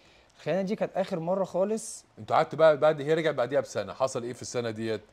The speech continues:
Speaker 1: رجعت، هي رجوعها عندي ما بتكملش مثلًا صيام، أكتر فترة قعدتها عندي ست أشهر أو سبعة أشهر ما كانتش بتكلم أمها.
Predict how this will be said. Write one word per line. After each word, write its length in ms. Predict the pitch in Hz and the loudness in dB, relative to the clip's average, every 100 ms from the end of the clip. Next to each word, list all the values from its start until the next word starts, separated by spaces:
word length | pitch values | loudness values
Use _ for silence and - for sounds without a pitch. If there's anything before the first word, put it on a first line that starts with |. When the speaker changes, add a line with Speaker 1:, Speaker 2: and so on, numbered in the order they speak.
| _ _ - | _ _ -6
Speaker 1:
رجعت، 320 | 165 180 220 - - | -2 -2 -4 -6 -6
هي 300 | 180 196 - | 0 0 0
رجوعها 520 | 127 135 135 196 175 | -4 -4 0 0 0
عندي 240 | 160 185 180 | -6 -4 -4
ما 60 | |
بتكملش 540 | 139 127 127 147 160 135 | -6 -6 -8 -8 -10 -12
مثلًا 320 | 151 147 131 | -10 -10 -10
صيام، 340 | - 156 160 - | -10 -10 -10 -14
أكتر 240 | 147 - | -12 -14
فترة 300 | - 151 123 | -12 -10 -8
قعدتها 340 | 113 131 - 117 | -10 -12 -12 -12
عندي 280 | 156 151 | -10 -10
ست 320 | 143 165 - 170 | -10 -12 -10 -12
أشهر 340 | 165 160 160 123 | -10 -10 -10 -10
أو 100 | 117 | -10
سبعة 320 | 156 147 127 | -6 -6 -6
أشهر 260 | 156 - 147 | -12 -10 -10
ما 120 | 120 | -10
كانتش 240 | 156 - | -12 -12
بتكلم 500 | 123 117 151 160 160 - | -16 -10 -8 -8 -12 -12
أمها. 280 | 120 113 | -12 -14